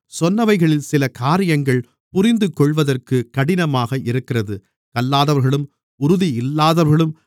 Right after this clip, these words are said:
மற்ற வேத வாக்கியங்களை புரட்டுகிறது போல, தங்களுக்கு தீமை வரும்படி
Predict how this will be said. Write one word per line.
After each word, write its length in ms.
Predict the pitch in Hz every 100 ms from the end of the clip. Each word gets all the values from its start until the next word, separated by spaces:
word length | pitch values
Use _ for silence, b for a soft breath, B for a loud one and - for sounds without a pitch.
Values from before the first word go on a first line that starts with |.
| b
மற்ற 440 | 123 - - - 156
வேத 340 | 147 196 185
வாக்கியங்களை 680 | 127 147 156 180 160 156 151
புரட்டுகிறது 680 | - 135 156 156 127 139 139
போல, 520 | - 127 135 117 113 _ _ _
தங்களுக்கு 680 | 147 151 190 196 165 151 135
தீமை 420 | - 202 214 220
வரும்படி 720 | 139 131 165 175 147 139 135